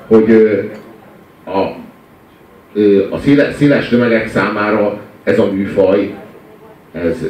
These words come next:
lezárul. De tulajdonképpen minden létező műfaj lezárult, kizárólag fúziók azok, amik, ö, képesek, ö, tovább menni. Tehát a, a, gyakorlatilag az új évezred az arról szól,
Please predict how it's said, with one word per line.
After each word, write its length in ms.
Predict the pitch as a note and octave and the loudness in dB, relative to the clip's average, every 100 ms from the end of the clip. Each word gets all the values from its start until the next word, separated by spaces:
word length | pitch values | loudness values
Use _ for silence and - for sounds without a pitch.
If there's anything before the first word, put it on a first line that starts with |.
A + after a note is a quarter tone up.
| - | -6
lezárul. 500 | G#2 - D#2+ E2+ F2+ | -6 -4 -6 -4 0
De 280 | C#3+ E3+ F3+ | 0 0 2
tulajdonképpen 760 | G3+ E3+ E3 D3 C#3+ A2+ G#2+ - | 2 4 2 -2 -2 -2 -4 -8
minden 320 | G2 F#2+ - | -8 -4 -4
létező 420 | F2 F2 F2+ F#2+ | -4 -6 -4 -4
műfaj 300 | F2+ F2 F2 | -4 -4 -2
lezárult, 500 | E2 E2 E2 F2 F#2 | -2 -2 -4 -4 -4
kizárólag 480 | A#2+ A#2 G2+ F2+ - - | -2 0 0 -2 -4 0
fúziók 480 | A2 F#2+ G2 F2+ F2 | 0 2 0 0 -2
azok, 240 | - - | -4 -4
amik, 200 | - - | -6 -10
ö, 340 | - - - - | -6 -2 -2 -2
képesek, 480 | - - - - F#2 | -4 -4 -4 -4 -2
ö, 240 | E2+ E2+ - - - - - | -2 -2 -6 -12 -20 -16 -6
tovább 320 | F2 E2+ E2 | -4 -4 -6
menni. 280 | E2 E2 - - - - - - | -8 -10 -12 -16 -20 -20 -20 -12
Tehát 360 | - G#2 G2+ - | -4 0 0 0
a, 60 | |
a, 240 | G2 - - - - - | 0 0 -4 -12 -18 0
gyakorlatilag 680 | A#2+ A#2+ C3 B2 A#2+ A#2 G#2+ | 2 4 4 4 4 4 4
az 100 | G2+ | 2
új 140 | A2+ | 4
évezred 500 | A2+ G#2 G2+ F#2+ G2 | 4 2 -2 0 0
az 100 | G2 | 2
arról 300 | G2+ F#2 F2+ | 2 2 0
szól, 380 | - G2+ A2 G#2+ | 2 4 4 2